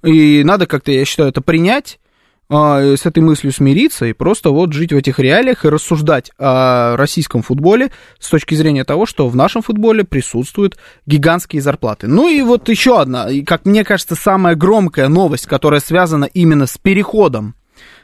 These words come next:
а, игрока, это слухи, которые начали появляться вокруг, а, Сон Хён Мина.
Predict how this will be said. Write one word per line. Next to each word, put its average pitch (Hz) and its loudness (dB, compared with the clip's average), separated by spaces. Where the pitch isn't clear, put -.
а, 143 2
игрока, 175 0
это 202 4
слухи, 190 0
которые 160 -2
начали 165 0
появляться 151 0
вокруг, 147 -2
а, 143 4
Сон 208 0
Хён 196 2
Мина. 147 2